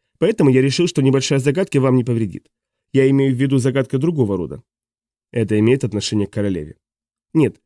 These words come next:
или очень косвенное. Поедемте». Хести усмехнулся и махнул в сторону двух скакунов, бивших копытами неподалёку. Лавин покачал головой, но всё-таки сел в седло. За палаткой виднелся силуэт замка.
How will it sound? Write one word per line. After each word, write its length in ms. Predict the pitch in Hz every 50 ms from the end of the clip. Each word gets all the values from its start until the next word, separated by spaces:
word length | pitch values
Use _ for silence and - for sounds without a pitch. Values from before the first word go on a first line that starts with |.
| _ _ _ _ _ _
или 140 | - 202 196
очень 280 | 180 160 - 147 135
косвенное. 480 | - - 104 - - 101 90 92 104 - _ _ _ _
Поедемте». 500 | - 196 160 123 92 101 95 - - - - _ _ _ _ _ _ _ _ _ _ _ _ _ _
Хести 260 | - - 208 - - -
усмехнулся 640 | - 127 - 120 113 - 156 170 165 - 156 147 - _
и 80 | - 131
махнул 260 | 131 131 - 208 240
в 40 | 220
сторону 340 | - - 139 127 127 131 135
двух 220 | - 120 120 120 -
скакунов, 480 | - 113 107 - 170 156 123 101 - _ _ _ _ _
бивших 300 | 123 127 110 - 127 -
копытами 400 | - 127 107 120 113 - 117 110
неподалёку. 640 | 110 110 107 - 117 120 120 101 85 - _ - - _ _ _ _ _ _ _ _ _ _ _ _ _
Лавин 240 | - 120 120 120 117
покачал 400 | - 123 110 - 127 - 127 117
головой, 420 | 104 110 120 123 131 165 196 - - _ _ _ -
но 120 | 185 240
всё-таки 360 | - - - 156 165 143 151 156
сел 200 | - - 127 107
в 60 | -
седло. 340 | - 117 101 101 - - - _ _ _ _ _ _ _ _ _ _ _ _ _
За 160 | - 107 127
палаткой 400 | 117 - 120 156 180 - - 190 -
виднелся 400 | 120 120 110 120 156 170 - 190
силуэт 400 | 165 - - 156 123 117 110 110
замка. 340 | 104 107 87 92 - - -